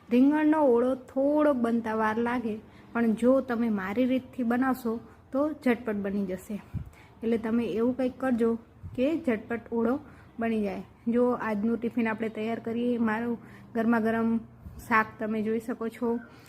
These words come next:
રીંગણનો ઓળો. મારી ચેનલને like, શેર and સબસ્ક્રાઇબ કરતા રહો.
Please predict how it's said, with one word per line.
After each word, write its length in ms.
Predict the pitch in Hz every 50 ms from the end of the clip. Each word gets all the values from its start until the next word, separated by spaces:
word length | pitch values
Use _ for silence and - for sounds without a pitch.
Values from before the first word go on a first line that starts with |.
| - - _ 208
રીંગણનો 500 | 220 220 220 214 214 208 208 208 208 208
ઓળો. 440 | 180 214 226 226 240 240 240 240 240 - - _ _ _ _ _ _ _ _ _ _ _ - - -
મારી 400 | 254 254 254 262 269 277 277 262
ચેનલને 480 | 269 - 240 233 240 240 240 240 233
like, 300 | 233 226 233 240 247 247 247 -
શેર 160 | 254 233 226
and 160 | 226 226 233
સબસ્ક્રાઇબ 440 | 233 240 - - - 247 247 233 233
કરતા 360 | 240 - 240 233 226 233 226
રહો. 200 | 226 233 240 247